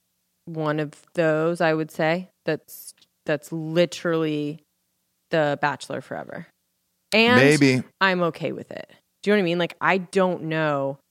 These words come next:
Speaker 1: from what I've heard of him and his bedroom antics and whatever it may be,
Speaker 2: Mm-hmm.
Speaker 1: I think that I, I can't see him. It would be weird if he was married.
Speaker 2: What are his bedroom antics?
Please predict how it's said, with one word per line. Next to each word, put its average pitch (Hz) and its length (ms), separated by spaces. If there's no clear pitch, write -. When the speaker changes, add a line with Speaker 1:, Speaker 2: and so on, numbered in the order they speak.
Speaker 1:
from 185 140
what 208 140
I've 180 160
heard 143 600
of 156 140
him 143 460
and 143 240
his 139 380
bedroom 147 500
antics 139 720
and 139 180
whatever 135 360
it - 100
may 135 160
be, 165 300
Speaker 2:
Mm-hmm. 113 280
Speaker 1:
I 175 80
think 175 380
that 170 300
I, 170 260
I 185 120
can't 180 360
see 190 360
him. 143 520
It 196 120
would 190 200
be 175 160
weird 151 600
if 139 140
he 143 160
was 135 480
married. 120 560
Speaker 2:
What 131 320
are 151 60
his 139 180
bedroom 104 400
antics? 98 540